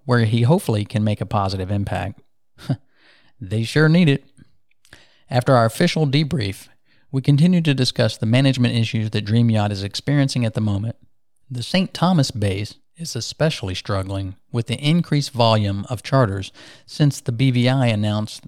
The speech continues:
their closure and then stringent protocols at the beginning of the covid nineteen pandemic. Scott said that Dream Yacht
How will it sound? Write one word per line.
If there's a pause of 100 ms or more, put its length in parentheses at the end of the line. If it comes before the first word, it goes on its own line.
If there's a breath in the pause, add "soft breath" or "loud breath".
(100)
their
closure
and
then
stringent
protocols
at
the
beginning
of
the
covid
nineteen
pandemic. (760)
Scott
said
that
Dream
Yacht